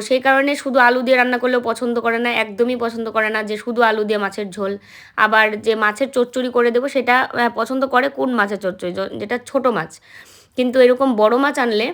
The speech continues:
যে কোনো সবজি দিয়ে ওকে তরকারি বানিয়ে দিতে হবে, তাহলে ওর ভাল লাগে, এবং এটা আমার নিজের কাছেও ভালো লাগে। আর এখন এটা আমাদের ফ্যামিলির একটা মানে আমাদের যে রান্নাবান্নার সিস্টেম সেটাই হয়ে গেছে। আলু দিয়ে দেখবে আমাদের মাছের ঝোলটা কমই হয়,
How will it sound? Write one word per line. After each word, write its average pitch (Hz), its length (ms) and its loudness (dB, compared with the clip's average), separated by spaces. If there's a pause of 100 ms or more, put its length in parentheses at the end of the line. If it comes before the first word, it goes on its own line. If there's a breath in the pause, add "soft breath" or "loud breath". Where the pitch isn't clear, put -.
(320 soft breath)
যে 233 220 0
কোনো 294 240 0
সবজি 233 400 0
দিয়ে 269 180 4
ওকে 262 160 2
তরকারি 208 380 2
বানিয়ে 185 260 -2
দিতে 170 200 -4
হবে, 180 240 -4
তাহলে 220 340 2
ওর 220 80 -2
ভাল 190 160 -2
লাগে, 165 200 -2
এবং 214 260 -4
এটা 220 180 -2 (460 loud breath)
আমার 220 220 0
নিজের 214 240 0
কাছেও 214 280 0
ভালো 196 240 0
লাগে। 165 240 -4 (400 soft breath)
আর 185 220 2
এখন 208 300 0
এটা 262 180 2
আমাদের 240 320 0
ফ্যামিলির 220 400 -2
একটা 233 240 -6
মানে 214 200 -4 (440 loud breath)
আমাদের 202 420 0
যে 208 120 0
রান্নাবান্নার 208 520 2
সিস্টেম 254 360 -6
সেটাই 208 280 -2
হয়ে 185 220 0
গেছে। 165 200 -8
আলু 202 240 0
দিয়ে 226 160 2
দেখবে 220 260 0
আমাদের 226 240 0
মাছের 196 240 -4
ঝোলটা 214 240 -4
কমই 202 300 -4
হয়, 208 240 -6